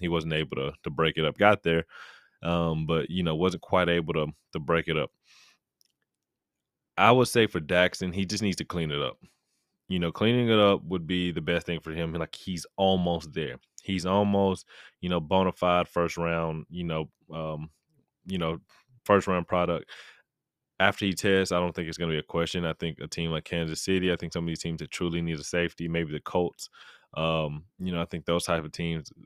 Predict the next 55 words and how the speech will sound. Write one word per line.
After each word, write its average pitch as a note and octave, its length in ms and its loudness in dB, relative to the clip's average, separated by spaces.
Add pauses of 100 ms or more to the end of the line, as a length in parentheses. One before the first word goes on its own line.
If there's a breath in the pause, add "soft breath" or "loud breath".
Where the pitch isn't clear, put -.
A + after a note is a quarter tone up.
(140)
the - 300 -6
Eagles, F2 360 -2
I E2 60 0
know E2+ 120 0
they E2+ 80 2
have E2+ 160 0
a D#2 60 0
million D#2+ 420 0
picks - 380 -4
in D#2 100 -4
the D2+ 80 -6
first E2 240 0
two D#2+ 140 -2
rounds, D#2+ 320 0
but, D#2+ 260 -4 (840)
you E2+ 80 -2
know, E2 160 2
all F#2+ 120 8
those G2 160 4
teams F2 180 -4
need E2+ 160 -2
a D#2 40 -6
safety. E2+ 340 -2
I D#2 60 -2
think D2+ 160 -8
he'd E2 180 -4
be E2 80 0
a D#2 40 -2
great D#2+ 280 -2
fit. E2+ 260 0
He's E2 160 -4
very E2+ 240 2
scheme E2+ 300 -4
versatile. E2 480 -2 (420 loud breath)
Um, D#2+ 140 -4
he's D#2+ 120 -6
played F2 200 0
a D#2 80 -2 (100)
ton F2+ 220 0
of E2+ 100 0
different D#2+ 300 -2
roles E2 240 0
in D#2+ 80 -4
Michigan, D#2+ 480 -4 (380 loud breath)
and D#2 120 -2
I'm, G2+ 220 2
you G2 120 0
know, F#2+ 140 4
I'm A2 80 -2
truly A2 300 0
excited G2 340 2
to F#2 80 0
watch F2+ 280 2
this E2 120 -6
guy. C#2 300 -4